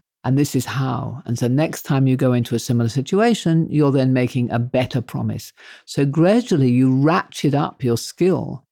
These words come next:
and you become literally more and more masterful at keeping your word and therefore at being accountable. And that's going to be the exercise then for this week, that I want you to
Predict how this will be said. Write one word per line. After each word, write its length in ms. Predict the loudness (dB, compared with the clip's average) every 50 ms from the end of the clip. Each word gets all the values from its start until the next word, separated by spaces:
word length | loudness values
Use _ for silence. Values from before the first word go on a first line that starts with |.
| _ -2
and 160 | 0 2 2
you 80 | 2
become 600 | 2 0 -2 -2 -2 0 2 2 4 2 2 -2 _ _ -2
literally 920 | 0 2 2 2 2 0 -2 -6 -6 -4 -4 -4 -4 -4 -6 -6 -8 _ _ _ _ _ _
more 400 | 2 4 4 4 4 4 4 4
and 100 | 4 4
more 220 | 4 2 2 2 2
masterful 880 | 2 2 0 0 -2 -2 -4 -6 -8 -8 -8 -8 -8 -8 -10 -12 _ _ _ _ -6
at 180 | -6 -6 -6
keeping 360 | -2 -2 -2 0 0 -2 -2
your 180 | -2 0 0 0 0 0
word 360 | 0 0 0 0 0 0 -2 -6 _ _ _ _ _ _ -8
and 180 | -4 -2 0 2
therefore 380 | 2 0 0 -2 -2 -4 -4
at 100 | -2 -2
being 180 | -2 -2 0 -2
accountable. 680 | -2 -4 -6 -6 -6 -6 -6 -8 -10 -12 -12 -12 -14 _ _ _ _ _ _ _ _ _ _ _ _ _ _ _ _ _ _ -8
And 160 | -4 -2 0
that's 280 | 2 2 0 0 -4 -6
going 260 | -2 0 2 4 4
to 80 | 2 2
be 240 | 2 2 2 2
the 200 | 2 2 2 2
exercise 640 | 2 0 -2 -6 -8 -6 -4 -2 -2 -2 -2 -4 -4
then 240 | -4 -4 -2 -2 -2
for 120 | -2 -2
this 260 | -2 -2 -4 -6 -6 -8
week, 380 | -8 -8 -8 -10 -12 -18 -20 _ _ _ _ _ _ _ _ -8
that 120 | -4 0 0
I 100 | 2 2
want 360 | 2 2 2 0 0 0 0
you 100 | 0 0
to 540 | 0 -2 -6 -2 0 2 2 2 2 0